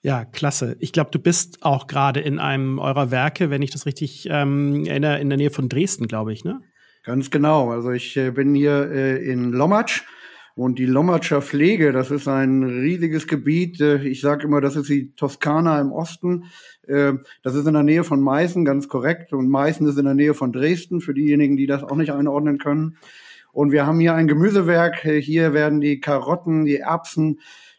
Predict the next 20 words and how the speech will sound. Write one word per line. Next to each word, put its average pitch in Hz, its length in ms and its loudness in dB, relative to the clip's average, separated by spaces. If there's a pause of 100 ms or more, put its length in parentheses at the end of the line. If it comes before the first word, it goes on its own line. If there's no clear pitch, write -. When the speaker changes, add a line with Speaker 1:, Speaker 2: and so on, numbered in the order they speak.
Speaker 2:
die 160 80 0
Bohnen, 180 640 4
äh, 143 260 2 (280)
ja, 143 180 2
all 156 160 2
das, 156 200 2
was 147 200 0
wir 151 80 4
so 147 100 4
als, 139 380 -2
äh, 147 120 4
Gemüse 147 460 2
kennen, 135 480 0
ähm, 127 400 0
produziert. 123 560 -4
Wir 127 100 -2
haben 143 140 0
hier 139 320 2 (240)
viel 160 220 0
Land 180 400 2